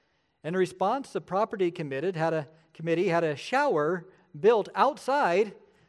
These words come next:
where future victims could clean up before coming in. And a split developed among the members at the next meeting. Most of them wanted to stop the life-saving activities,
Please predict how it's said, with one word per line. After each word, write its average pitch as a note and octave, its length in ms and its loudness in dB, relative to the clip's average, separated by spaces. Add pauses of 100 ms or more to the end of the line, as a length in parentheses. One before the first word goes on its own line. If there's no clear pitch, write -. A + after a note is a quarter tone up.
(200)
where B2+ 140 -6
future A#3 340 -8
victims G3 400 -4
could C3 200 -8
clean C3+ 320 -8
up A3 240 -4 (380)
before C3+ 260 -10
coming E3+ 320 -8
in. C3 240 -8 (1400)
And D#3+ 180 -6
a D#3 100 -2
split A3+ 500 -2
developed D#3 480 -2
among D3 380 -6
the D3 60 -8
members C#3+ 520 -10
at C3 120 -12
the C#3 80 -10
next C3+ 260 -12
meeting. D#3 440 -10 (800)
Most F3 260 -4
of F#3+ 60 -8
them F#3 180 -2
wanted D#3+ 300 -2
to D3 120 -8
stop E3+ 420 -2
the C#3+ 100 -2
life-saving B2+ 580 -6
activities, B2+ 680 -12